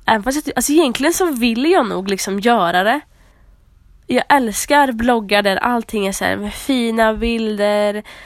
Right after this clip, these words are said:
och det är fin uppdatering och allting är så himla perfekt och så här, "Åh gud, jag tycker det är så himla satisfying", typ. Det älskar jag, men alltså det funkar inte för mig och det är jättetråkigt.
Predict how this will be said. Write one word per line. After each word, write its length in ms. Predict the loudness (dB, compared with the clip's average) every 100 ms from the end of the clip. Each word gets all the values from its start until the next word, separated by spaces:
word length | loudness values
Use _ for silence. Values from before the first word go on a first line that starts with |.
| -20 -10
och 160 | -4
det 60 | -2
är 40 |
fin 360 | -2 -2 -2 -2
uppdatering 880 | -4 -8 -10 -6 -2 -2 -2 -4 -4
och 100 | -4
allting 560 | 0 0 0 -4 -6 -4
är 60 | -6
så 160 | -6
himla 220 | -6 0
perfekt 600 | 2 0 -4 -6 -8 -8 -10
och 80 |
så 100 | -8 -4
här, 100 | 0
"Åh 220 | 2 0
gud, 320 | -2 -4 -4
jag 120 | -4 -4
tycker 220 | -4 -4
det 60 |
är 20 | -4
så 140 | -6
himla 300 | -4 -4 -6
satisfying", 720 | -8 -8 -8 -8 -4 -4 -4
typ. 280 | -8 -10 -12 -18 -18 -18 -20 -20 -20 -20 -20 -20 -4
Det 160 | 0 2
älskar 640 | 4 4 2 -4 -2 2 2
jag, 500 | 4 4 4 0 -4 -10
men 220 | 0 2 2
alltså 220 | 0 -2
det 120 | -4
funkar 680 | -4 -2 0 0 -4 -6 -2
inte 240 | -2 -4
för 80 | -4
mig 240 | -4 -6 -6
och 60 | -4
det 60 |
är 40 | -2
jättetråkigt. 840 | -4 -6 -6 -4 -4 -4 -8 -12